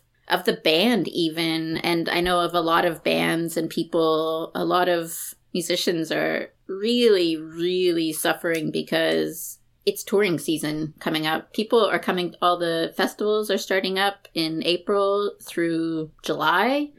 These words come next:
and people are supposed to be setting up their massive tours, and all of those are canceled, and that's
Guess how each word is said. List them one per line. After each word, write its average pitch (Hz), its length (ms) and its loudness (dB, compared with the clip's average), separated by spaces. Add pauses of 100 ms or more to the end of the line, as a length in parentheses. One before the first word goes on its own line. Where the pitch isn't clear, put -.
(160)
and 165 840 -4
people 208 540 0
are 185 640 0 (140)
supposed - 280 -4
to - 80 -10
be 220 80 -2
setting 208 380 -2
up 202 260 -4
their 185 460 2 (100)
massive 165 600 -2
tours, 175 640 0
and 170 240 -4
all 180 200 2
of 285 140 -2
those 208 180 0
are 160 60 -2
canceled, 196 600 0
and 156 120 -2
that's - 440 -4